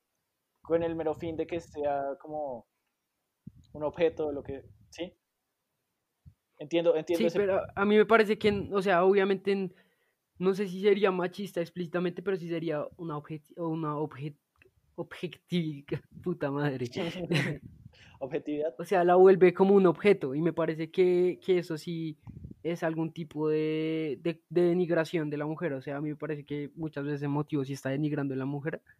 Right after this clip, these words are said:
Speaker 2: y denigrar de la mujer no significa que, que uno esté denigrando de sí mismo, sino me parece que, digamos, la denigración de esa mujer está justificando la denigración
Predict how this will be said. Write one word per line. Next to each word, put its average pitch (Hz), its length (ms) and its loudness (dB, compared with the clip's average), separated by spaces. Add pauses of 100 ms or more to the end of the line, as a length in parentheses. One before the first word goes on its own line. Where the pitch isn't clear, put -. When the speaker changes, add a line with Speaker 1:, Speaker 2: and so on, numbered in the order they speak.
(560)
Speaker 2:
y 175 440 0
denigrar 175 460 4
de 165 80 2
la 170 60 6
mujer 180 320 2
no 156 100 0
significa 165 560 -6
que, 156 420 -4 (440)
que - 80 -8
uno 170 140 -2
esté 165 180 -6
denigrando 160 580 -2
de 147 140 -2
sí 147 120 -10
mismo, 170 340 -6 (640)
sino 180 200 0
me 170 120 0
parece 160 280 -2
que, 180 140 -6
digamos, 156 440 -4 (100)
la 170 160 0
denigración 170 600 0
de 165 80 -2
esa 160 120 -4
mujer 165 300 -2
está 151 360 -6
justificando 156 640 -4
la 143 100 -2
denigración 143 680 -2